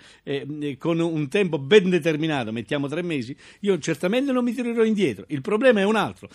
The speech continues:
ed è quello che lei ha detto: per rilanciare l'e-, l'economia del paese, per rimettere a sesto il paese. Ma dove sta sto governo e sta maggioranza parlamentare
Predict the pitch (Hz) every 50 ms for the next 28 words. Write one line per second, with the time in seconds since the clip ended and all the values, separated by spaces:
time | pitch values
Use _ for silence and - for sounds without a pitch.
0 | - - - - - 139 143 160 - - 233 233 214 185 185 185 180 180 185 185
1 | 165 117 - - 101 - - - - - - - _ - - - - 165 156 147
2 | 175 185 185 185 185 170 147 - 220 254 262 247 220 208 208 196 - 165 208 190
3 | 196 185 165 175 190 190 214 254 240 202 180 180 165 - - 170 196 233 254 269
4 | 220 165 202 175 185 185 180 226 247 - - 185 175 156 - - 220 214 - -
5 | 190 165 - 190 180 156 123 98 - - - - - - 175 160 165 156 147 226
6 | 220 180 - - - 90 - - - - 107 98 87 104 107 123 127 120 120 117
7 | 110 - 117 107 110 107 101 113 110 120 127 123 - 113 110 110 101 110 107 107
8 | 104 98 - 131 135 131 120 113